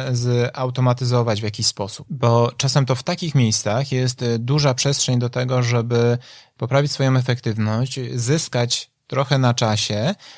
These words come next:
a dzięki temu mieć więcej przestrzeni do radzenia sobie, e, z innymi, może bardziej wymagającymi czynnościami. No i taki najprostszy, klasyczny przykład, z którego pewnie wielu z was korzysta, ale, ale może jako przykład warto wspomnieć, że jeżeli odpisujecie wielu osobom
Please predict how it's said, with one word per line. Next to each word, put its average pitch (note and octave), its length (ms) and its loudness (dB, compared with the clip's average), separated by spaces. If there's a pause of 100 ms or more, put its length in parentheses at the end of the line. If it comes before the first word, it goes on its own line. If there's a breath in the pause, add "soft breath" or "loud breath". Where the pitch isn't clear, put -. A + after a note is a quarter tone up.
(120)
a D3 180 0
dzięki E3 240 0
temu D3 220 2
mieć C3+ 200 2
więcej C#3 300 0
przestrzeni B2 540 -2
do B2 100 2
radzenia A#2+ 340 2
sobie, A#2 440 0 (300 loud breath)
e, A2 280 -4
z A2 120 -2
innymi, B2+ 320 2
może B2 220 2
bardziej A#2 320 2
wymagającymi A2 580 0
czynnościami. A2 760 -2 (260 loud breath)
No G3 60 -2
i F#3 60 0
taki E3 200 -2
najprostszy, C#3+ 640 0
klasyczny B2+ 420 -2
przykład, C#3 420 2
z D#3+ 140 -10
którego F3+ 240 -4
pewnie D#3+ 240 2
wielu D#3 180 2
z C3+ 60 -2
was D3 180 -2
korzysta, C3+ 480 0
ale, B2 280 4 (380 loud breath)
ale B2 200 2
może B2+ 640 2
jako B2 220 -4
przykład B2 300 -2
warto B2+ 220 0
wspomnieć, C#3+ 560 0 (300 loud breath)
że B2 160 0
jeżeli B2 320 2
odpisujecie B2+ 720 0
wielu C#3+ 280 4
osobom C3 380 2